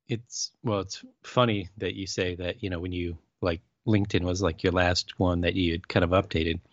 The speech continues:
I got a text from a friend of mine who don't,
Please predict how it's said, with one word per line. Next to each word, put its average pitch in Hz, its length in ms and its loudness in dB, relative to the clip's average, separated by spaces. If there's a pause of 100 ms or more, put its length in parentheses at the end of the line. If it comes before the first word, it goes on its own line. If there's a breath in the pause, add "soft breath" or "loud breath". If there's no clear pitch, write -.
(880 loud breath)
I 95 520 2 (200)
got 101 240 4
a 80 40 -6
text - 380 -2
from 92 340 -4
a - 40 -2
friend 92 200 2
of 92 60 0
mine 90 140 0
who 90 120 -4
don't, 117 300 4